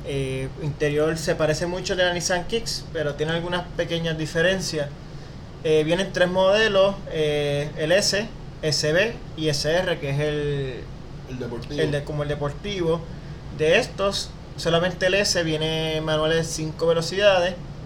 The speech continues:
Speaker 1: todos los demás son Xtronic C V T. Eh, tiene un motor uno punto seis litros,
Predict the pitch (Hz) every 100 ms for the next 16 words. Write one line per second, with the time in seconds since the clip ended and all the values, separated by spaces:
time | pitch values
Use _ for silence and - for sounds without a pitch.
0 | - - 165 156 160 160 160 160 156 156
1 | 156 - - 165 151 - 156 156 156 -
2 | - 165 160 151 180 165 - - - -
3 | - 139 - - 147 147 147 151 156 156
4 | 151 156 156 156 156 143 147 147 151 175
5 | 214 190 180